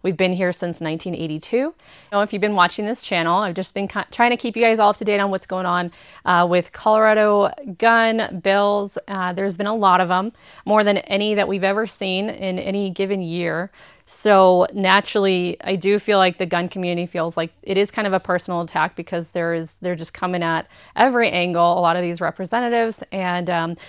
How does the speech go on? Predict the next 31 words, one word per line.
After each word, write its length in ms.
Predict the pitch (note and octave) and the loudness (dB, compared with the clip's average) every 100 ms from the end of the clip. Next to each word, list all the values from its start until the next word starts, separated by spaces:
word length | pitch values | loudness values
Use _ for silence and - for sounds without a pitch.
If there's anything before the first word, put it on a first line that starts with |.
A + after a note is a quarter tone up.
| - - | -10 2
I'm 140 | A3+ | 2
just 140 | B3 | 2
gonna 160 | C4 A#3+ | 2 2
break 200 | A#3 A3 | 2 2
it 120 | G#3+ | 2
down 180 | G#3+ G#3 | 4 2
and 80 | G#3 | 2
let 140 | G3+ | 0
you 80 | F#3+ | 0
guys 200 | G3 F#3+ | -2 2
all 120 | F#3 | 0
know 180 | F#3 F#3 | 0 -2
the 80 | F3 | -2
current 320 | - F#3 F3 | -4 -4 -4
status 380 | - E3 E3+ F3 | -4 -4 -4 -6
of 80 | D#3+ | -4
a 40 | |
lot 220 | E3 F3+ | 2 2
of 60 | E3 | 0
these. 180 | D#3+ - | -6 0
So 220 | G#3 F#3+ | 2 2
a 340 | - - - | 0 -16 -4
couple 240 | - C4+ C4 | 4 6 8
of 60 | |
days 200 | B3 B3 | 6 4
ago, 280 | B3 A#3 A3+ | 4 4 4
I 120 | F#3+ | 4
made 180 | G3+ A3 | 0 0
a 40 | G#3 | 2
video 420 | G#3+ G#3+ G3+ - | 2 4 2 2
on, 440 | F#3+ F#3 F3+ F3+ | 0 0 0 -4